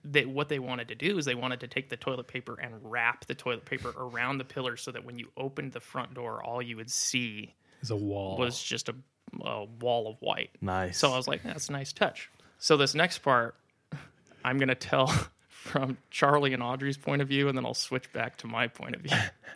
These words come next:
Speaker 1: So Charlie and Audrey go and do that. Heather's still doing her own thing. And me thinking,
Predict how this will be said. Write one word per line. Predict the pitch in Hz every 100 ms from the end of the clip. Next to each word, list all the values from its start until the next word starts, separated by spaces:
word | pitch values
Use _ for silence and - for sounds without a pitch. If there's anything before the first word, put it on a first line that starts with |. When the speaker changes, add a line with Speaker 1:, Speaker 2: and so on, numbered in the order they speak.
| -
Speaker 1:
So | - 143 135 - - - -
Charlie | - 147 156
and | 151
Audrey | 143 135
go | 131 127
and | 120
do | 117
that. | 113 117 - _ _ _
Heather's | 131 131 131
still | - 127
doing | 123 120
her | 110 110
own | 117
thing. | - - 151 - _
And | - 127 131
me | 151 160 131 120 - _ -
thinking, | 139 135 123 113 110